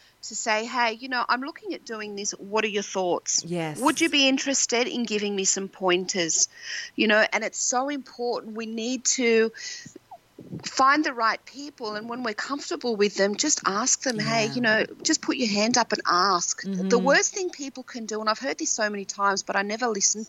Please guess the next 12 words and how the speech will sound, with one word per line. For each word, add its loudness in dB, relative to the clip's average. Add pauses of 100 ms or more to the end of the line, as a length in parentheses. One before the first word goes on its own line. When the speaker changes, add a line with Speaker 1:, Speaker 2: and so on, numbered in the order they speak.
Speaker 1:
to -2
it, 0 (460)
is -2
the 4
worst 4
thing 0
you 0
can -4
hear 2
is 2
no. 4
Speaker 2:
Mm-hmm. -4